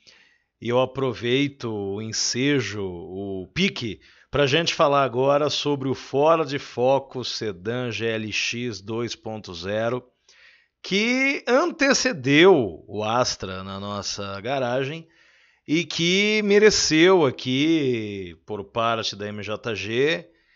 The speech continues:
em dois mil e quando foi isso? Acho que foi dois mil e dezesseis, se eu não me engano, dois mil e quinze, sei lá. É, nós fizemos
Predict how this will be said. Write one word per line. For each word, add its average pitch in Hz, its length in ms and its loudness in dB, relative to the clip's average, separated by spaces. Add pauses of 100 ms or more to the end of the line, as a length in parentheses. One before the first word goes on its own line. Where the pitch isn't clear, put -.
(320)
em 170 520 -6
dois 147 400 -4
mil 170 420 -6
e 139 80 -4
quando 143 640 -4
foi 101 240 -6
isso? 101 560 -8 (220)
Acho 98 200 -10
que 107 140 -12
foi 120 340 -4
dois 117 280 -6
mil 120 260 -8
e 120 60 -8
dezesseis, 98 1000 -8
se - 220 -10
eu 87 60 -14
não 92 100 -14
me 92 100 -14
engano, 87 480 -14 (640)
dois 107 160 -8
mil 135 140 -6
e - 20 -6
quinze, 123 500 -8
sei 196 220 -2
lá. 110 260 -4 (600)
É, 117 420 -4
nós 139 320 0
fizemos 143 1080 -4